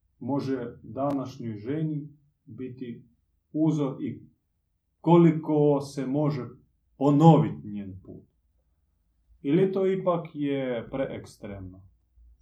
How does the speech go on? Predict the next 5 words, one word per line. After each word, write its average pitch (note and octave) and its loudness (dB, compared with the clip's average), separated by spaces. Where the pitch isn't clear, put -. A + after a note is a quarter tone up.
Vi G3+ 4
osobno A2 0
spaljujete G3 -2
vaše A2 -8
putovnice? G#2 -8